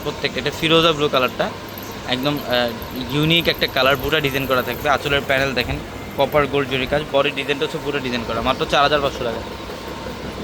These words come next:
এবং এটা হচ্ছে একদম লাইট অলিভ টাইপের কালার, একদম, আহ, ডুয়েল টোনের শেড থাকবে, ডিফারেন্ট একটা কালার কম্বিনেশন। প্রত্যেকটা শাড়ি সুন্দর, এই ভিডিওর প্রত্যেকটা শাড়ি হচ্ছে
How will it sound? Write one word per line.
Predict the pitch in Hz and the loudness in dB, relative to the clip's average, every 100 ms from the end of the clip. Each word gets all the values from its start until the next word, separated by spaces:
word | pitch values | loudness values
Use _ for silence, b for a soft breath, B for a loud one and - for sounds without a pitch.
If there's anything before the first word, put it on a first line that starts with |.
| - - - - - - - - - - - - - - - - - - - 104 - 101 98 98 101 - - - - | -8 -8 -8 -10 -10 -10 -10 -10 -10 -10 -10 -10 -10 -10 -10 -10 -10 -10 -10 -10 -10 -10 -10 -6 -6 -6 -10 -8 -4
এবং | 127 | -2
এটা | 135 135 | 0 2
হচ্ছে | 151 - 165 | 2 4 4
একদম | 165 131 131 135 127 | 4 2 0 0 4
লাইট | 131 143 135 139 - - - - - - - - - | 4 4 2 -4 -8 -10 -10 -10 -12 -10 -10 -10 -4
অলিভ | 139 143 151 | 2 4 2
টাইপের | 165 139 131 | 0 0 0
কালার, | 123 131 | 2 2
একদম, | 151 131 143 | 0 -4 -6
আহ, | - - - 120 123 123 | -8 -10 -6 -4 -4 0
ডুয়েল | 165 170 165 | 2 2 0
টোনের | 165 151 | -2 0
শেড | 147 120 | -2 -2
থাকবে, | 127 127 | -4 -2
ডিফারেন্ট | 123 147 - 156 | -4 -4 -4 -2
একটা | 151 143 | 0 2
কালার | 131 | 2
কম্বিনেশন। | 127 120 117 110 123 120 | 2 -2 -4 -6 -8 -4
প্রত্যেকটা | 196 - - 208 - - | -4 -4 -4 -4 -2 -2
শাড়ি | 190 - 156 | 0 2 0
সুন্দর, | - 139 123 147 | 0 -2 -2 0
এই | 160 | 0
ভিডিওর | 151 156 185 190 - - - - | 0 2 2 0 -8 -12 -10 -2
প্রত্যেকটা | 185 - - 196 214 | -2 -2 -2 2 2
শাড়ি | - 180 175 | 2 2 2
হচ্ছে | 165 | 0